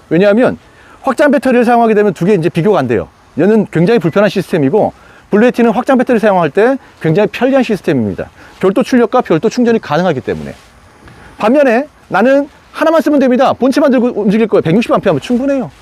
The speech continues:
하루 넉넉하게 쓰고 이 박도 좀 아껴 쓰면 되니까 저는 확장 계획이 없습니다 하시는 분들은 이거 하시면 돼요. 그리고 십이 볼트도 나는 하나면 돼요. 충분합니다. 이백이십 볼트로 쓸 거예요 하시는 분들은 델타 투 맥스 하시면 됩니다. 자, 오늘은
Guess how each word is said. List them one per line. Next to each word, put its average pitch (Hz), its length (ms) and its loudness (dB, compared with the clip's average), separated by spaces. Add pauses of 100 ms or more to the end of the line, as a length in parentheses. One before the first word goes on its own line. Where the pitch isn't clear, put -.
(260)
하루 285 380 0
넉넉하게 175 400 0
쓰고 208 260 0
이 151 120 0
박도 208 180 -4
좀 220 140 -2
아껴 175 140 -2
쓰면 202 180 0
되니까 160 400 0
저는 214 240 2 (260)
확장 - 320 -2
계획이 226 240 2
없습니다 202 500 -2 (140)
하시는 226 300 -2
분들은 165 320 0
이거 160 160 0
하시면 139 240 -2
돼요. 85 160 -4 (280)
그리고 254 420 0 (340)
십이 311 200 -2
볼트도 285 280 2
나는 214 320 0
하나면 285 260 0
돼요. 196 340 0 (200)
충분합니다. 240 500 2
이백이십 190 340 0
볼트로 240 220 0
쓸 220 160 -6
거예요 202 280 0
하시는 202 280 -2
분들은 190 320 -2 (880)
델타 151 200 0
투 - 100 -4
맥스 202 160 0
하시면 117 240 -2
됩니다. 76 280 -10 (920)
자, 160 180 -2 (100)
오늘은 240 600 2